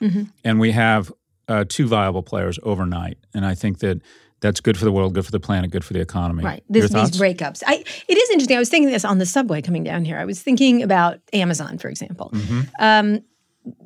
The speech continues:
Speaker 1: they, I was trying to think what would get Amazon. Obviously, having all this information about what people buy and sell
Speaker 2: Mm-hmm.
Speaker 1: and, and what, uh, things of other people's that they buy and sell. So what they have a Procter and all the brands sort of pushing back on Amazon.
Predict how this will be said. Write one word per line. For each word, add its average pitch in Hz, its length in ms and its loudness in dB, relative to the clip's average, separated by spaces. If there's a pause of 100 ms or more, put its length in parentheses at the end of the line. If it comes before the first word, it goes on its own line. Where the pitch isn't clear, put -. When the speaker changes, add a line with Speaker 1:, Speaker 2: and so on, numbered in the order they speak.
(120)
Speaker 1:
they, 294 360 6
I 240 100 4
was 240 100 2
trying 285 140 4
to 240 80 6
think 180 100 2
what 262 220 2
would 190 320 -2
get 175 260 2
Amazon. 151 400 -2
Obviously, 233 440 2
having 190 280 0
all 233 280 0
this 247 180 2
information 180 540 0
about 151 160 0
what 156 120 -4
people - 220 -6
buy 156 240 0
and 151 180 -2
sell - 460 -4 (140)
Speaker 2:
Mm-hmm. - 200 -8
Speaker 1:
and, 196 180 6 (140)
and 214 260 4
what, 254 220 4 (140)
uh, 202 80 0 (460)
things 254 260 6
of 202 160 -2
other 233 200 6
people's 151 500 -2
that 147 120 -4
they 147 120 0
buy 147 200 -2
and - 200 -6
sell. 151 280 0
So 175 140 0
what 165 300 2
they 165 140 0
have 156 220 -2
a 156 60 -4
Procter 139 340 -6
and 175 140 -2
all 185 160 4
the 185 80 6
brands 160 640 0
sort 170 180 0
of 156 100 -8
pushing 175 380 -2
back 135 320 0
on 156 100 -4
Amazon. 151 560 -6